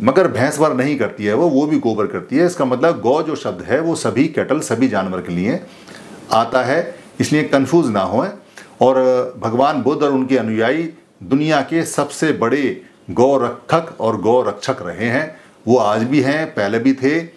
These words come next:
और उन्हीं से गाय बची हैं, उन्हीं से कैट-, कैटल बची हैं, उन्हीं के नाम ये तगमा है, और इसीलिए उनके बहुत सारे लोगों को गोरखा या गौरखा बोला जाता है। धन्यवाद। तो प्रश्न आया है,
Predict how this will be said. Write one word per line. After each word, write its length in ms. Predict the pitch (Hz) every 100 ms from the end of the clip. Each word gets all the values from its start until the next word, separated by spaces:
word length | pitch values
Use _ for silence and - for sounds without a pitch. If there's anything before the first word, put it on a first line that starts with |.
| - _ _
और 180 | 131 147
उन्हीं 340 | 160 135 170 185
से 160 | 190
गाय 260 | 131 127 131
बची 280 | 113 - 117
हैं, 200 | 139 160
उन्हीं 280 | 127 143
से 120 | 170 180
कैट-, 260 | 131 -
कैटल 180 | 127 113
बची 300 | 98 98 113
हैं, 320 | 107 151 156 - - 131
उन्हीं 240 | 160 196
के 80 | 180
नाम 300 | 135 139 143
ये 200 | 139 135 131
तगमा 280 | 113 110 117
है, 340 | 113 151 165 - _ _ _ 123
और 600 | 127 127 123 120 - -
इसीलिए 440 | 143 170 170 180
उनके 340 | 175 135 135 165
बहुत 280 | 120 139 131
सारे 160 | 131
लोगों 320 | 107 104 107
को 340 | 104 143 165 165 - - - - 90
गोरखा 560 | 131 147 151 139 165
या 160 | 147 117
गौरखा 400 | 117 113 107 110
बोला 220 | 90 85
जाता 240 | 85 82
है। 260 | 92 113 - - - -
धन्यवाद। 480 | 101 104 - - - - - - - - -
तो 200 | 113 107 - - - - - - -
प्रश्न 300 | 131 131 151
आया 220 | 98 98
है, 360 | 90 123 175